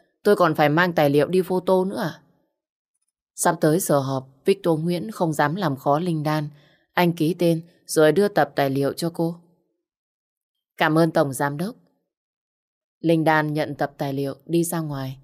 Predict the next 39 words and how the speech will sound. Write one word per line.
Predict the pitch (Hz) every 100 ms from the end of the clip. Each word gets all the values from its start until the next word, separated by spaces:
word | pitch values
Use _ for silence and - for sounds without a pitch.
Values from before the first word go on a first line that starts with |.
| _ _ _ _
Lúc | 175 208
gần | 180 143
đi | 151 170
tới | 160 165
cửa, | 185 139 131 _ _ _
cô | 202
xoay | 196 202 180
người | 156 139
lại | 139 139
nhìn | 143 139
Victor | 147 202 185 170
Nguyễn. | 170 175 240 _ _ _ _ _ _ _ _ _ _ _ _ _ _ _ _ _ -
Tổng | 156 143
Giám | 147 143
Đốc, | 135 - _ _ _ _ _ _ _
tôi | 185
có | 185 196
điều | 170 147
này | 143 139 139 139 - _ _ _ -
muốn | 160 156
nói | 143 151
với | 190
anh. | 170 170 - _ _ _ _ _ _ _ _ _ _ _ _
Victor | - 185 175 160
Nguyễn | 165 160 190
đánh | 147 143
ánh | 151 165
mắt | 214 165
nhìn | 143 131
qua | 156 147
cô. | 147 156 156 - _ _ _
Anh | 190 165
vừa | 151 139
gài | 139 143
những | 151 226
nút | 247
áo | - 151 170
cuối | 165 165
cùng, | - 147 135